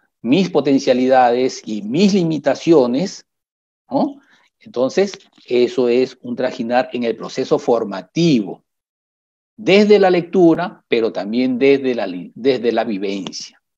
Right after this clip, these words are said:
Sería ideal que todo psicólogo en algún momento, o futuro psicólogo en algún momento también pase por la experiencia del paciente,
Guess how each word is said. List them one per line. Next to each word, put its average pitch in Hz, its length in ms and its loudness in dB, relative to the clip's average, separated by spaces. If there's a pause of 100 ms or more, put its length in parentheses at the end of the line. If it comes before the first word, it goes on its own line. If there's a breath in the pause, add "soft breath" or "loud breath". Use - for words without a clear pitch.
(100)
Sería 104 400 -2
ideal 127 380 0
que 98 120 -14
todo 127 340 -4
psicólogo 131 520 -2
en 123 100 -4
algún 120 300 -4
momento, 143 480 -4 (140)
o 110 120 -2
futuro 190 360 4
psicólogo - 340 -4
en - 80 -2
algún 143 160 -2
momento 156 320 -6
también 139 300 -6
pase 180 300 -4
por 120 140 -8
la 107 60 -10
experiencia 135 440 -12
del 107 60 -10
paciente, - 520 -10